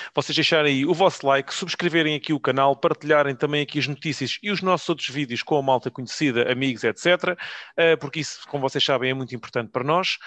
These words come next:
e, como tal, eh, é sempre uma mais-valia para nós termos aí o vosso apoio também. Malta, não se esqueçam também de dar aqui algumas opiniões sobre aqui as notícias,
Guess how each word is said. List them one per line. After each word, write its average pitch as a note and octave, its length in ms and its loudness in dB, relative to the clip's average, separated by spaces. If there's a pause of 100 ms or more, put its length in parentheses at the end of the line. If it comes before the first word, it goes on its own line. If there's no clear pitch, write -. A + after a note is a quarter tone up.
(280)
e, F#3+ 160 -2
como E3 220 0
tal, E3 360 4
eh, D3+ 360 6
é D#3 60 6
sempre D3 360 -2
uma D3 180 -2
mais-valia C3+ 480 0
para B2 140 -4
nós A2+ 160 -2
termos B2+ 300 -6
aí C3 100 -2
o A#2+ 60 -6
vosso C3 240 -2
apoio A#2+ 220 -4
também. G#2+ 340 -6 (240)
Malta, D#3 260 0
não F#3+ 100 -2
se - 80 -4
esqueçam E3+ 300 -2
também C#3 260 0
de C#3 60 -6
dar D3 140 2
aqui D3 160 -2
algumas C#3 260 -2
opiniões C#3+ 400 -2
sobre C3+ 220 -2
aqui C3+ 180 -6
as A#2+ 80 -4
notícias, A#2+ 560 -6